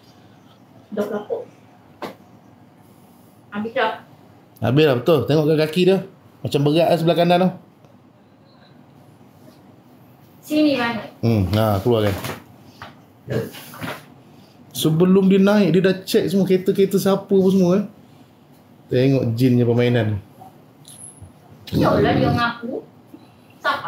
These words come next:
Speaker 1: aku dulu?
Speaker 2: Eh, masa mu nak datang sini, pasal apa mu tak lari ke Mek mu dulu bagi tahu dia mari sini?
Speaker 1: Tahu tu asal aku.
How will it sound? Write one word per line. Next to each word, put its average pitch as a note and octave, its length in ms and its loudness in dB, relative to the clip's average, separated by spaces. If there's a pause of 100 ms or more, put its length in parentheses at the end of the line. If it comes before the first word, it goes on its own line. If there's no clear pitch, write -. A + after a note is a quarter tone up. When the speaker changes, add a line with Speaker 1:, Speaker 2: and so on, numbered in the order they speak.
Speaker 1:
aku - 140 -16
dulu? F#4 260 0 (2750)
Speaker 2:
Eh, F3 120 4
masa E3+ 280 2
mu A3+ 160 4
nak A#3 140 4
datang A3 180 2
sini, B3 180 2
pasal B3 220 0
apa G#3 120 0
mu F#3 120 4
tak F3 140 2
lari F3 220 2
ke F3+ 120 0
Mek F3 200 2
mu F3 160 2
dulu F3 140 4
bagi E3 180 2
tahu E3+ 220 2
dia E3 100 2
mari E3+ 180 2
sini? E3+ 260 0 (920)
Speaker 1:
Tahu G#3 360 -8
tu G#3+ 120 -12
asal F#3+ 420 -10
aku. F#3+ 340 -8